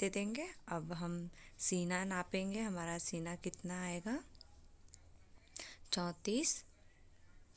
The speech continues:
तो हम साढ़े आठ पे निशान लगा के दो इंच एक्स्ट्रा ले लेंगे। ब्लाउज की हमारी नेक होंगी दस इंच की,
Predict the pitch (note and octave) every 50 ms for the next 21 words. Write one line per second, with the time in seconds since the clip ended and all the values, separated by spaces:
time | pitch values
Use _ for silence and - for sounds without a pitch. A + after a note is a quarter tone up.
0 | - - - F#3 F3+ F3 F3 E3+ - - E3+ D#3+ D#3+ D#3+ E3+ E3+ E3 D#3+ - -
1 | F3 F3 E3+ D#3+ - - E3+ E3 E3+ E3+ E3+ E3+ E3+ - B3 A#3+ G#3+ G3 F3 E3+
2 | E3+ E3+ E3+ E3 - E3+ D#3+ D#3 - - - F3 E3+ F3 F3 F3 E3+ F3+ F#3 F#3+
3 | G3+ A#3+ D#4+ - - - - - - - - - - - - - - - - -
4 | - - - - - - - - - - - - - - - - - - - -
5 | - - - - - - - - - - - - - - - - - - - -
6 | - - - - - - - - - - - - - - - - - - - -
7 | - - - - - - F3 E3 E3+ E3 E3 F3 D#3+ - - - - - F3 F3+
8 | F3+ F3 F3 E3+ E3 D#3+ F3 F3+ F3+ F3 E3+ E3+ E3+ E3+ - - F3 F3 F3 E3+
9 | E3 E3+ F3+ D#3 D#3 E3 D#3+ D#3+ D#3 - F3+ F3+ F3+ F3 - - - - C#4 E4